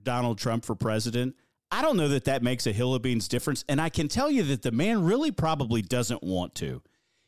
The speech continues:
He may go out on a stage with him and say the right things. There is bad blood there for plenty of good reasons.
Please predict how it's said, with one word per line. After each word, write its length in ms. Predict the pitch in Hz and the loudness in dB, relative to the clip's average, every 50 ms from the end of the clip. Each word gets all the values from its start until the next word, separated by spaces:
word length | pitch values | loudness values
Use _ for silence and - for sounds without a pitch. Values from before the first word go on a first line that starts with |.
| _ | _
He 100 | - 277 | -2 0
may 180 | 339 320 262 202 | 2 2 2 2
go 200 | 143 165 170 175 | 2 2 2 2
out 120 | 175 165 | 2 2
on 140 | 160 143 131 | 2 2 2
a 60 | 110 | 2
stage 340 | - - - 135 131 139 120 | 0 -2 -2 0 0 0 0
with 160 | 131 143 127 | 0 0 0
him 80 | 131 123 | 0 0
and 80 | 107 - | 0 -2
say 220 | - - 127 127 | -2 0 0 0
the 100 | 123 123 | 2 0
right 240 | 120 123 123 120 117 | 0 0 0 -2 -2
things. 380 | - 131 127 127 131 123 - - _ _ _ _ _ _ _ _ _ _ _ | -2 -2 0 0 -2 -2 -6 -12 _ _ _ _ _ _ _ _ _ _ _
There 240 | 131 135 214 302 349 | -4 -2 0 2 2
is 140 | 359 240 131 | 2 0 0
bad 380 | 110 95 147 156 170 170 135 113 | -2 -2 -2 0 0 -2 -2 0
blood 280 | 123 135 139 143 139 | 0 0 0 0 0
there 180 | 151 160 170 156 | 0 0 0 0
for 200 | - - 123 101 | -2 -4 -6 -6
plenty 500 | - - 98 127 143 160 160 160 151 123 | -4 -4 -2 0 0 2 2 2 2 0
of 120 | 110 95 | 0 -2
good 180 | - 127 120 98 | -2 -4 -2 -2
reasons. 640 | 98 95 92 87 80 - 76 62 - - - - | -2 -4 -2 -4 -4 -6 -8 -8 -10 -10 -12 -12